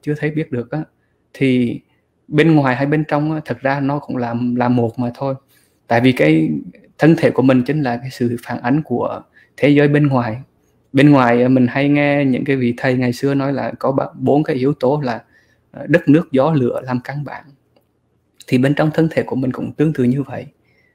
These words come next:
Bên ngoài là một đại vũ trụ thì thân thể của mình sẽ là một cái tiểu vũ trụ. Cho nên những cái dao động ở bên ngoài nó cũng sẽ ảnh hưởng đến những cái, cái bên trong của mình. Có một cái nhà bác học, ờ, một cái nhà gọi là toán học cũng như là vật lý học,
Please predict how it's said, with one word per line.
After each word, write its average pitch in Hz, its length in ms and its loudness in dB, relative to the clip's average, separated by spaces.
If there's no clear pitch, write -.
Bên 156 180 6
ngoài 135 180 6
là 127 80 4
một 123 160 2
đại 117 220 0
vũ 120 220 -4
trụ 117 240 -4
thì 120 200 -8
thân 151 200 -2
thể - 100 -2
của 120 140 -8
mình 127 260 -4
sẽ 113 180 -8
là 120 120 -4
một 120 140 -6
cái 139 240 -10
tiểu 113 320 -8
vũ - 160 -8
trụ. 117 240 -10
Cho 131 100 2
nên 147 300 6
những 123 140 4
cái 147 140 4
dao 151 160 2
động 117 220 2
ở 113 60 -2
bên 131 200 0
ngoài 120 340 -2
nó 135 100 2
cũng 123 160 0
sẽ 113 140 -6
ảnh 107 140 -2
hưởng 120 240 -2
đến 123 140 0
những 117 140 -2
cái, 139 260 -2
cái 131 500 -8
bên 135 160 4
trong 139 180 -2
của 117 100 -4
mình. 120 260 0
Có 147 100 2
một 147 180 4
cái 156 60 4
nhà 139 160 4
bác 143 200 0
học, - 300 -10
ờ, 110 380 -10
một 123 220 -2
cái 143 60 2
nhà 123 280 0
gọi 113 140 -4
là 113 260 -8
toán 147 220 4
học 127 200 -2
cũng 117 180 -2
như 139 100 4
là 127 140 0
vật 117 220 -6
lý 131 120 -2
học, 131 240 -12